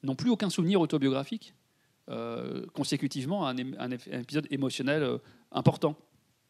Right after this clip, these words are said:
euh, médical ou, euh, ou tel que j'ai évoqué. Donc, il y a dans, dans la dynamique de ce, de ce rapport à la mémoire, euh, une, une complexité qu'il faut pas s-, qu'il faut pas résumer. Euh,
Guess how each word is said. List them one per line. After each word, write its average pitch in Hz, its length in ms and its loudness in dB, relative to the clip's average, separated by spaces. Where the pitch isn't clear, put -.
euh, 101 120 -8
médical 113 720 0
ou, 180 220 6
euh, 127 280 2
ou 131 120 -8
tel 135 180 -2
que 127 120 0
j'ai 120 120 4
évoqué. 120 380 -2
Donc, 170 300 2
il 156 80 -6
y 170 100 2
a 214 240 2
dans, 160 480 0
dans 139 220 -2
la 135 100 0
dynamique 196 480 2
de 135 120 0
ce, 139 120 -2
de 127 200 -2
ce 151 120 0
rapport 156 400 2
à 131 60 2
la 123 80 2
mémoire, 151 560 -2
euh, 127 320 -2
une, 147 220 -4
une 147 120 -4
complexité 208 560 -2
qu'il - 140 -12
faut 160 100 0
pas 190 140 2
s-, - 260 -8
qu'il 156 140 -8
faut 175 100 -2
pas 208 200 4
résumer. 175 560 2
Euh, 135 100 4